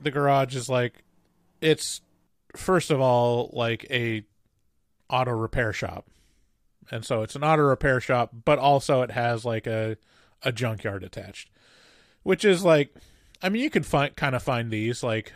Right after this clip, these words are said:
auto repair shops that also have, like, a parking lot full of junkers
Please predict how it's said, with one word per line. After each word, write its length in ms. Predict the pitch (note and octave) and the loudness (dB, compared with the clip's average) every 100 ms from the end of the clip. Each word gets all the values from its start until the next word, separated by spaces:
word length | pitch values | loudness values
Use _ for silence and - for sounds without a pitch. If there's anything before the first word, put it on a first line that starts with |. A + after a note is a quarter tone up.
| - | -4
auto 240 | B2 B2+ | 0 0
repair 360 | B2+ - B2+ B2+ | 0 0 -2 0
shops 300 | D3 B2+ - | 2 0 0
that 140 | D3 | -2
also 400 | C3+ C3+ C3 C#3 | 2 2 2 0
have, 320 | B2 B2 B2 A#2+ | 2 0 -2 -2
like, 420 | A#2+ A#2 - - _ _ _ _ _ _ _ - | -2 -2 -6 -20 _ _ _ _ _ _ _ -4
a 220 | C3+ B2+ - _ _ | -2 -2 -4 _ _
parking 480 | - C#3 C3 C3 C3 | 0 0 0 -4 -6
lot 280 | B2+ A#2+ - | -4 -4 -6
full 340 | - A#2 A#2 | -2 0 0
of 140 | G#2+ G2+ | -4 -6
junkers 680 | A2+ A2 C3 C3 - - | -8 -4 -4 -4 -6 -14